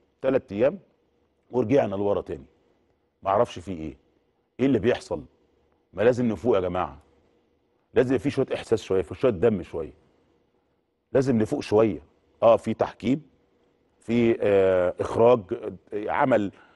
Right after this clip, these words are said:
آه، فيلم هندي النهاردة عشان الناس ما تشوفش الحقيقة، لكن، آه، لعيبة، لا، إحنا، إحنا فين؟ إحنا فين؟ الزمالك فين؟ شخصية الزمالك فين يا جماعة؟ إحنا بنلعب اتنين لعيبة النهاردة، الراجل علي فوزي الباك اليمين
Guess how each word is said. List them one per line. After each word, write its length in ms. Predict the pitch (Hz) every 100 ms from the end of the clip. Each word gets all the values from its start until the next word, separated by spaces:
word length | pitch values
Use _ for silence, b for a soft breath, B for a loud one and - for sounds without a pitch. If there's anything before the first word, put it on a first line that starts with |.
| _ -
آه، 180 | 95
فيلم 360 | - 135 143 131
هندي 300 | 110 135 123
النهاردة 340 | 113 117 127
عشان 160 | 107 107
الناس 220 | 110 127
ما 60 | 104
تشوفش 240 | 139 113
الحقيقة، 400 | 98 110 117 127 b b b _
لكن، 420 | 98 - 117 117 - _ -
آه، 480 | 95 113 107 104 110
لعيبة، 340 | 104 147 131
لا، 180 | 110 113
إحنا، 420 | 107 139 107 113
إحنا 200 | - 180
فين؟ 380 | - 180 135 - _ _ _ _ _ _ _ 165
إحنا 180 | 170 143
فين؟ 340 | 180 156 - _ _ _
الزمالك 400 | 92 139 185 202
فين؟ 380 | - 202 170 - _ _ _ _ _ _ _
شخصية 320 | _ - - 214
الزمالك 420 | 147 160 190 196
فين 220 | 196 208
يا 60 | 151
جماعة؟ 320 | 139 190 139
إحنا 160 | 123
بنلعب 300 | 127 185 185
اتنين 200 | 151 214
لعيبة 220 | 175 190 180
النهاردة، 340 | 143 180 151
الراجل 240 | 180 165
علي 200 | 170 185
فوزي 260 | 147 151 139
الباك 200 | 156 160
اليمين 300 | 147 170